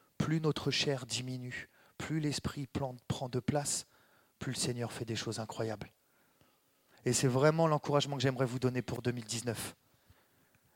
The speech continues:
Laissez plus de place, toujours plus de place à l'esprit, au Saint-Esprit.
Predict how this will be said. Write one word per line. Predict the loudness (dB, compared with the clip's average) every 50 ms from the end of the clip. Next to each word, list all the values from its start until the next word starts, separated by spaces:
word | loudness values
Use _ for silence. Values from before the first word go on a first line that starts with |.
| -14 -6
Laissez | -2 0 2 4 4 4 4 4 4 2 2 -2 -10 _ _ _ _ _ _ _ _ _ _ _ _ _ -20 -20 -20 -20 -20 -20 -20 -20 -20 _ _ -18 -2 4
plus | 6 6 6 8 8
de | 8 8
place, | 8 8 6 4 4 4 2 0 -2 -2 0
toujours | 4 4 4 6 6 4 2 2
plus | 0 -2 -2 -2 0 2
de | 2 2
place | 2 2 -2 -2 -2 -2 -4 -6 -8 _ _ _ _ _ -10
à | -8 -6
l'esprit, | -4 -2 -2 0 0 0 -2 -2 -8 -10 -12 _ _ _ _ _ _ _ _ _ _ _ _ _ _ _ _ _ _
au | -2 0
Saint-Esprit. | 0 0 0 0 -2 -2 -2 -2 -2 -4 -4 -4 -6 -8 -10 -12